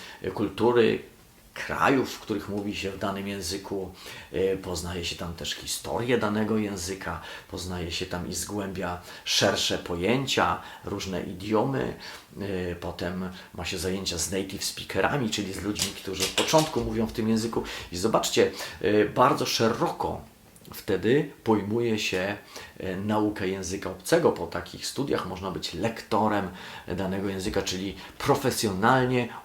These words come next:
uczyć, e, takiego języka. I, więc powrócę do tego przykładu. Jeżeli chcesz po prostu mówić po angielsku, to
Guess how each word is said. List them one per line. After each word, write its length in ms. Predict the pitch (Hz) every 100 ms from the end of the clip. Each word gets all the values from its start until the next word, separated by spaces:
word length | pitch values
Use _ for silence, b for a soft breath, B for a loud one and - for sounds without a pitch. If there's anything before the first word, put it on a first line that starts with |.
| -
uczyć, 540 | 113 104 101 - - B B
e, 160 | - 95
takiego 360 | 98 92 95 101
języka. 580 | 95 85 85 - - B B B
I, 160 | - -
więc 280 | 110 123 117
powrócę 380 | 120 110 - 147
do 120 | 131
tego 240 | 127 120
przykładu. 500 | 120 107 101 80 80
Jeżeli 320 | 80 85 113
chcesz 280 | 135 - -
po 140 | - 107
prostu 340 | - 120 110
mówić 340 | 104 160 120
po 120 | - 101
angielsku, 680 | 95 90 78 - 113 - B B B B B B -
to 280 | 110 -